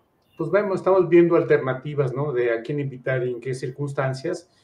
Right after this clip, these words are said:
para tener buenos ejemplos de intervención de esto que, que se ha llamado la educación educativa de emergencia. O sea, y en ese, en ese sentido lo quiero enmarcar porque,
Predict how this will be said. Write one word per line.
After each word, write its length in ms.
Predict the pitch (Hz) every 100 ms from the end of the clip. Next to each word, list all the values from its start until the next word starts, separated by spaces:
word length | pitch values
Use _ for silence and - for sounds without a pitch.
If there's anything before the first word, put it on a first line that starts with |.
| _ _ -
para 140 | 131
tener 220 | 151 175
buenos 400 | 160 185 196 190
ejemplos 580 | 156 151 151 143 143 123
de 220 | 127 127
intervención 920 | 127 139 135 135 127 131 127 156 165 170 - _ _
de 160 | 151 170
esto 280 | 170 208 190
que, 460 | 170 165 170 - _ _ _ _
que 140 | - 135
se 140 | 151
ha 40 |
llamado 560 | 156 151 143 143 147 151
la 180 | 139 127
educación 600 | 127 120 123 - 156 165
educativa 520 | 139 127 - 135 131
de 80 | 120
emergencia. 680 | 104 - _ 113 - - - - - - _ _ _ _ _ _ _ _ _ -
O 40 | -
sea, 360 | 135 131 127 -
y 260 | 151 156
en 120 | 165
ese, 240 | 185 190 185
en 120 | 170
ese 140 | 190
sentido 260 | 196 170 180
lo 120 | 165
quiero 160 | 165 170
enmarcar 540 | 156 139 - 170 170
porque, 560 | 135 123 139 127 131